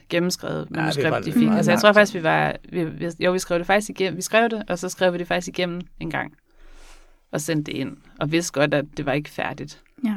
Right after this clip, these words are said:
Speaker 1: Og det var det absolut <laughs> heller ikke.
Speaker 2: Det synes redaktøren heller ikke.
Speaker 1: Det synes de heller ikke. De
Speaker 3: De
Speaker 1: synes,
Speaker 3: synes
Speaker 1: det var
Speaker 3: lige,
Speaker 1: helt
Speaker 3: der var
Speaker 1: rigtigt,
Speaker 3: noget,
Speaker 1: at det
Speaker 3: man
Speaker 1: ikke var
Speaker 3: kunne.
Speaker 1: færdigt. Ja.
Speaker 3: Ja.
Speaker 1: Ej, så der var lige lidt, øh, der var lige lidt at rive i. Og så, øh, så, så skrev vi det igennem igen, ud fra de noter, ud fra nogle snakke, faktisk der, hvor vi sad i en uge,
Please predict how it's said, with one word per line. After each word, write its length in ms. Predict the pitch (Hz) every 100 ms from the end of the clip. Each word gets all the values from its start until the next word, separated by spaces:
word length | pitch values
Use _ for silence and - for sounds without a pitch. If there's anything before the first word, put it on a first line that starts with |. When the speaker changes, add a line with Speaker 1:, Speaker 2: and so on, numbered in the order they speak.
| 262 160
Speaker 1:
Og 120 | 151
det 100 | 160
var 120 | 147
det 120 | 160
absolut 500 | - 151 - 156 147
<laughs> 40 | -
heller 200 | 151 156
ikke. 240 | - -
Speaker 2:
Det 100 | 226
synes 220 | 156 202 214
redaktøren 320 | 147 156 127
heller 160 | 117 -
ikke. 100 | -
Speaker 1:
Det 100 | 190
synes 180 | 196
de 120 | - 180
heller 200 | 175 127
ikke. 120 | 147
De 20 |
Speaker 3:
De 40 |
Speaker 1:
synes, 160 | 202 269
Speaker 3:
synes 180 | 294 240
Speaker 1:
det 60 |
var 20 | -
Speaker 3:
lige, 140 | 233
Speaker 1:
helt 160 | 220 220
Speaker 3:
der 40 |
var 0 |
Speaker 1:
rigtigt, 20 |
Speaker 3:
noget, 40 | 226
Speaker 1:
at 60 |
det 0 |
Speaker 3:
man 100 | 214
Speaker 1:
ikke 120 | 208 -
var 60 |
Speaker 3:
kunne. 100 | 220
Speaker 1:
færdigt. 340 | - - - -
Ja. 120 | 156
Speaker 3:
Ja. 60 | 196 - - - -
Speaker 1:
Ej, 60 |
så 120 | 147 175
der 100 | 196
var 100 | 202
lige 160 | 208
lidt, 240 | 196 185 175
øh, 240 | 160 151 156 180
der 60 |
var 100 | 185
lige 140 | 185 185
lidt 140 | 185
at 100 | 170
rive 220 | 175 180
i. 40 | 170 - -
Og 80 | 185
så, 120 | -
øh, 540 | 190 175 160 156 - -
så, 180 | - 190 -
så 260 | - 185 - -
skrev 240 | - - 175
vi 60 |
det 60 | 170
igennem 260 | 170 180 170
igen, 280 | 160 165
ud 140 | - 175
fra 240 | - 151 151 -
de 80 | 175
noter, 340 | 160 156 170
ud 140 | 156 156
fra 240 | - 123 147
nogle 300 | - 156 151 147 156
snakke, 340 | - 147 160
faktisk 260 | 160 160 -
der, 80 | 160
hvor 100 | 139
vi 100 | 160
sad 220 | 165 -
i 60 | -
en 120 | 165
uge, 240 | 170 175